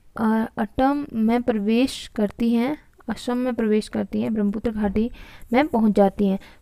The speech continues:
शिलोंग पठार के बाद कोलकाता से हुगली, अ, से होते हुए बंगाल शाखा उत्तर के मैदान में प्रवेश करती है और कलकत्ता, पटना, इलाहाबाद होते हुए दिल्ली पहुंचती हैं।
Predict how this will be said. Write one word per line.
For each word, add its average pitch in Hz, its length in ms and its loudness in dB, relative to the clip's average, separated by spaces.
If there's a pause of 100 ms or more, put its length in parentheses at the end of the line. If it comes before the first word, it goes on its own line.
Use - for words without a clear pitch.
शिलोंग 294 260 6
पठार 277 240 6
के 285 140 2
बाद 233 320 6
कोलकाता 233 460 2
से 247 220 2
हुगली, 226 500 0
अ, - 120 -12
से 214 380 0
होते 226 300 2
हुए 220 280 4
बंगाल 220 340 4
शाखा 226 300 0
उत्तर 226 420 -2 (340)
के 240 100 6
मैदान 214 360 4
में 220 120 2
प्रवेश 214 300 2
करती 226 400 0
है 233 120 0
और 214 260 -4
कलकत्ता, 220 520 0
पटना, 214 380 -2
इलाहाबाद 208 420 2
होते 214 220 -2
हुए 214 200 2
दिल्ली 208 220 2
पहुंचती 196 420 -2
हैं। 190 100 -4